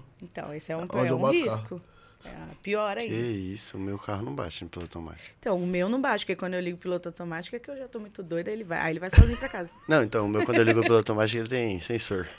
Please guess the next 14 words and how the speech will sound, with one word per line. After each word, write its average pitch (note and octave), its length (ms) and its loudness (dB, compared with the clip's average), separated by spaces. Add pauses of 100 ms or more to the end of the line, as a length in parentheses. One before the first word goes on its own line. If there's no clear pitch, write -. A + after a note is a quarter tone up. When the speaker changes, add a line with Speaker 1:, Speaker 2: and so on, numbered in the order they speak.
(280)
Speaker 1:
<coughs> D4 140 -2 (800)
Ah, G#3+ 140 0
mas F#3 200 -2
o E3+ 60 -8
seu F#3+ 180 0
tem G3 120 -4
piloto F3 280 -6
automático D#3 420 -12
mesmo? G#3+ 380 -6
Speaker 3:
Tem. G#2 160 -6 (320)
Speaker 1:
Não, F3+ 160 -8
o D#3+ 60 -10
meu D#3+ 260 -10
é A3 540 -14